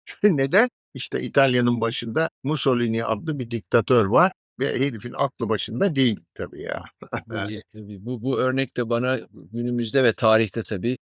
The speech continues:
Speaker 2: pek çok böyle deli çılgın Hitler gibi, eee, Mussolini gibi liderlerin ortaya çıktığı ve ortalığı kana buladıkları tarihsel örnekleri de gösteriyor.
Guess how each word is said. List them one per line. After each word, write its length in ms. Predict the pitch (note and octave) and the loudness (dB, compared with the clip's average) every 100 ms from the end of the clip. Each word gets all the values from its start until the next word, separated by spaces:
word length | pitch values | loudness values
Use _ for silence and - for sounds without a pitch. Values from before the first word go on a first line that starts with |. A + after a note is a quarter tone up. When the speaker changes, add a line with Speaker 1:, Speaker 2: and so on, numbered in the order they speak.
| _ | _
Speaker 2:
pek 160 | B2+ | -4
çok 280 | - B2 A2+ | -4 -6 -4
böyle 300 | A#2 A2 A#2 | -4 -2 -2
deli 240 | A2+ A2+ A#2+ | -2 0 -2
çılgın 420 | - A2+ G#2 A#2 | -2 -2 -2 -2
Hitler 400 | A#2 - G#2+ G2 | -4 0 2 2
gibi, 260 | E2+ D#2 A2 | -2 -4 0
eee, 500 | C3+ F#2+ G2 G2 G2 F#2+ - | 0 -2 -4 -6 -6 -8 -12
Mussolini 500 | G#2 - A2+ A2 G#2 | -14 -8 -6 -6 -6
gibi 260 | G2 G#2 | -6 -6
liderlerin 640 | G2+ G#2 G#2 G2+ G2 A2 C3 - | -6 -2 -2 -2 -4 -6 -8 -8
ortaya 320 | G#2+ G2+ A#2 | -8 -4 -4
çıktığı 480 | G2 G#2+ - G2+ A2 | -4 -8 -10 -8 -4
ve 160 | G#2+ G#2+ | -2 -2
ortalığı 460 | G2+ G#2+ A2+ A2+ | -2 -6 -6 -6
kana 280 | - A#2 A#2+ | -2 0 0
buladıkları 680 | G#2+ F#2+ F#2 E2+ F#2+ G2+ A#2+ - D#2 D#2+ | -2 -4 -8 -10 -6 -4 -4 -6 -14 -6
tarihsel 420 | A2 G#2+ G#2 A#2 G2 | -2 -2 -2 -4 -4
örnekleri 520 | G2+ G#2 - G#2 G2 | -4 -6 -6 -8 -6
de 80 | F#2+ | -6
gösteriyor. 580 | F2 - F2+ F2 A#2 | -6 -8 -8 -6 -6